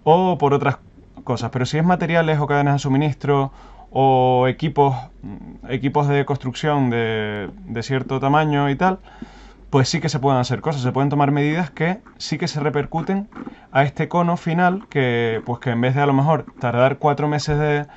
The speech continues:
de retraso, a lo mejor te ahorras tres meses, porque, porque has conseguido,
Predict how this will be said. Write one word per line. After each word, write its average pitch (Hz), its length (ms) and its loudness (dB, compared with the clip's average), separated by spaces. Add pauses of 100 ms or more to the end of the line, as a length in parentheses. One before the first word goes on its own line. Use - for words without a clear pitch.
(420)
de 143 160 2
retraso, 156 580 0
a 147 80 -2
lo 131 80 2
mejor 127 360 4
te 160 100 0
ahorras 156 420 4
tres 131 180 0
meses, 135 400 -2 (160)
porque, 123 440 -2 (340)
porque 127 180 -2
has 135 60 -4
conseguido, 131 960 2